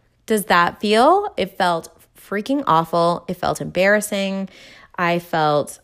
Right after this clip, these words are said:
such, such a sense of shame. And then I literally had to go through this whole court process while I was in school.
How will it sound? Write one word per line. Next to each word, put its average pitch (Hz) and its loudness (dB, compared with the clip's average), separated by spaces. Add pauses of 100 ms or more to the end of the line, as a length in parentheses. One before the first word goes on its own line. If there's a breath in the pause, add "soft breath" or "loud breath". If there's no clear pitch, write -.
(120)
such, - 0 (280)
such - 0
a 170 -6
sense 165 -8
of 156 -12
shame. 151 -4 (880)
And 214 0
then 214 2
I 226 2
literally 226 2
had 185 0
to 202 -4
go 175 0
through 175 -6
this 165 -6
whole - -6
court 311 -4
process 240 0
while 180 0
I 175 -4
was 170 -4
in 165 -8
school. - -6